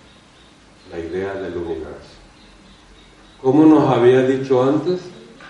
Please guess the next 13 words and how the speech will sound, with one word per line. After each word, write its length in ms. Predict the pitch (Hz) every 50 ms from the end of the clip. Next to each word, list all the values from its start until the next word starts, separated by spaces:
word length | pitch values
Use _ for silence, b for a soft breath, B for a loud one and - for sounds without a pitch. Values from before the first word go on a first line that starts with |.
| - - _ _ _ _ -
que 500 | 117 110 110 110 110 110 110 110 - - - - - - - - - - - -
el 560 | 110 110 110 107 104 104 101 98 98 98 98 98 - - - - - - - - 104
diancho-, 480 | 110 110 107 104 101 - - - 131
los, 200 | 117 110 107 104 - - - - - - - - - - - - - -
el 120 | 107 - 202
tercer 540 | - 220 208 190 - - - 143 151 165 175
logos, 580 | 160 135 107 101 95 95 104 107 107 - -
haciendo, 500 | 87 87 87 - - 95 95 95 98 -
eso 200 | 98 95 - 127
lo 160 | 120 113 104 104
dijo 160 | 101 101 95 87
Platón, 400 | 180 180 - - 90 80 - -
¿verdad? 320 | - 80 90 107 - -